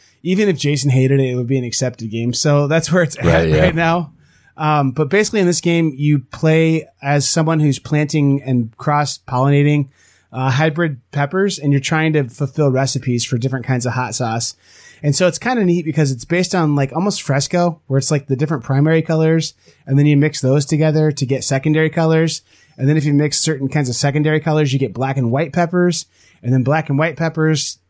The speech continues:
Speaker 1: can make these, like, transparent peppers that are really powerful. And so they score according to the recipes that are out there, and the recipes that have the highest points are the ones that have these really rare peppers, these transparent peppers, and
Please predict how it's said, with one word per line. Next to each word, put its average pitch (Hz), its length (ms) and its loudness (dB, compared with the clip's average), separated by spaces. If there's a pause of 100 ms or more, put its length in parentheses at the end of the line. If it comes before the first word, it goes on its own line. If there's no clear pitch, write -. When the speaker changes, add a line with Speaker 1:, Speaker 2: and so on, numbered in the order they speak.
(140)
Speaker 1:
can 123 380 2
make 139 260 0
these, 131 280 0
like, 120 380 -4
transparent 139 680 -2
peppers 117 400 -4
that 120 120 0
are 120 100 0
really 120 280 -2
powerful. 113 540 -6 (420)
And 143 180 0
so 151 440 0 (280)
they 160 240 0
score 202 440 0
according 151 500 -2
to 139 420 0
the 127 120 -2
recipes 165 640 -2
that 139 260 -4 (120)
are 127 160 -2
out 165 160 -2
there, 202 260 -2 (400)
and 127 100 -4
the 143 80 4
recipes 170 380 0
that 165 100 0
have 151 160 0
the 135 80 -4
highest 143 320 -2
points 156 240 0
are 147 60 0
the 131 80 2
ones 123 240 -2
that 123 100 -6
have 123 200 -2
these 117 180 0
really 127 240 -2
rare 113 240 -4
peppers, 110 380 -4
these 113 180 -2
transparent 131 560 -2
peppers, 123 420 0
and 110 240 -2